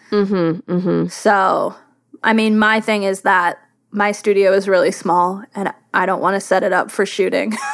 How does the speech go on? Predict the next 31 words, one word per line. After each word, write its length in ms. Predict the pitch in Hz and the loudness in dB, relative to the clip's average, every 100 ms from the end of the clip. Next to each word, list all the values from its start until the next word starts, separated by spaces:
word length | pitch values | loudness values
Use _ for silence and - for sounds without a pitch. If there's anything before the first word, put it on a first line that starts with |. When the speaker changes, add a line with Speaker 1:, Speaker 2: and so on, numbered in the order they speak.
| - | -8
Speaker 2:
<laughs> 320 | - - - - | -10 -16 -12 -4
Speaker 1:
Yeah, 320 | 190 180 175 - - | 0 0 -2 -8 -8
Speaker 2:
in 80 | - | 0
Speaker 1:
yeah. 160 | 190 220 | 2 4
Speaker 2:
the 100 | 294 | 4
summertime. 720 | 285 220 226 233 247 226 302 | 2 2 2 2 2 2 0
<laughs> 40 | 359 370 403 - _ _ _ _ - | -2 -2 -4 -8 _ _ _ _ 0
Speaker 1:
Yeah, 300 | 208 247 - | 2 2 0
I 60 | |
don't 80 | - | 0
Speaker 2:
I'm 60 | 311 | 2
Speaker 1:
blame 160 | 320 302 | 4 4
Speaker 2:
like, 140 | 262 | 2
Speaker 1:
you. 140 | 185 208 | 0 0
Speaker 2:
"Ah." 520 | 320 330 330 320 311 - - _ _ _ _ _ - | 2 4 2 0 -2 -10 -20 _ _ _ _ _ -6
Speaker 1:
Especially 380 | 269 403 - | 0 2 4
when 120 | 403 302 | 4 4
you're 80 | |
doing 220 | 269 262 220 | 4 4 2
fifty 520 | - - 269 - 240 | -2 0 0 2 -2
plus 480 | - 220 196 - - | 0 0 0 -2 -8
shoots. 600 | - 214 123 - - - | -2 0 -2 -6 -8 -2
Like, 240 | 196 202 | -2 0
that's, 320 | 220 262 - | 0 0 -2
like, 360 | 320 214 180 - | -2 -2 -2 -2
Speaker 2:
Yeah, 260 | 208 202 254 | 2 4 2
it's 160 | 226 | 0
a 60 | 190 | 2
Speaker 1:
high 160 | 220 196 | 2 4
Speaker 2:
lot. 100 | 170 | 2
Speaker 1:
volume. 680 | 135 127 85 73 78 214 | 2 0 -4 -10 -10 -14